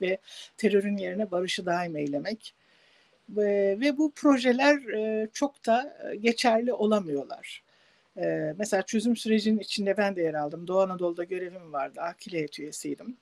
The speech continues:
O süreçte de anneler hep çocuklarının özellikle Mart ayından itibaren, yani bahar aylarından itibaren, e,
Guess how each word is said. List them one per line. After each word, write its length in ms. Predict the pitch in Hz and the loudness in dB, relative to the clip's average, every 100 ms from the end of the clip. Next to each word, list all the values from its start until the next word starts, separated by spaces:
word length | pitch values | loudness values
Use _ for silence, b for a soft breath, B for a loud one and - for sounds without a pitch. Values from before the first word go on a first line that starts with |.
| - | -6
O 100 | 226 | -6
süreçte 460 | - 233 - 254 | 0 0 2 2
de 100 | 220 | 2
anneler 360 | - 190 180 185 | 0 -4 -4 -4
hep 240 | 208 240 | -4 -8
çocuklarının 600 | - 214 - 190 185 202 | -10 -12 -4 0 0 -2
özellikle 560 | 208 196 180 185 - 180 | -4 0 0 0 -4 -6
Mart 380 | 185 202 196 175 | -2 -4 -4 -6
ayından 340 | 165 165 160 | -6 -6 -10
itibaren, 560 | 185 202 160 156 165 196 | -12 -6 -4 -2 -6 -6
yani 240 | 175 165 | -8 -8
bahar 200 | 185 208 | -6 -6
aylarından 500 | 180 143 151 156 160 | -6 -6 -8 -8 -18
itibaren, 520 | 208 - 135 170 226 b b b b b b b - | -20 -12 -10 -8 -8 b b b b b b b -2
e, 340 | 180 175 170 | 2 4 2